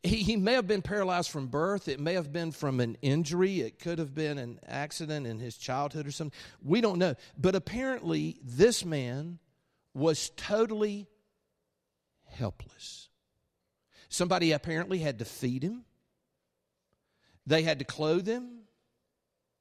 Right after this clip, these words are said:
They had to do for him what he could not do for himself because he, he was paralyzed. And, and, and in between, uh, this helpless man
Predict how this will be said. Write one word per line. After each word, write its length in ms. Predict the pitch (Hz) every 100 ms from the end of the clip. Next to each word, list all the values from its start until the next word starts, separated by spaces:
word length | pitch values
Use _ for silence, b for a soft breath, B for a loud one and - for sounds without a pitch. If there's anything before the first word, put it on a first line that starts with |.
| _ _ b b b
They 140 | 151 175
had 200 | 214 202
to 80 | 214
do 220 | 196 254
for 180 | - 208
him 280 | 202 208
what 160 | 190 175
he 120 | 190
could 240 | 160 208 190
not 200 | 185 160
do 140 | 180
for 140 | -
himself 440 | 165 139 175 147 -
because 500 | 143 - 147 135 - b b b b
he, 220 | 135 156 -
he 140 | 156
was 160 | 151 -
paralyzed. 840 | - 180 101 85 - - - - _ _ _ _ _ _ _ _ _ _ _ _ _ _ b b b b -
And, 140 | 185
and, 280 | - 175 175 -
and 200 | 202 208
in 220 | 269 285
between, 760 | 269 - - 220 160 147 190 202 -
uh, 220 | 165 151
this 320 | 147 190 - - -
helpless 580 | 156 226 247 233 190 -
man 520 | 147 107 95 147 180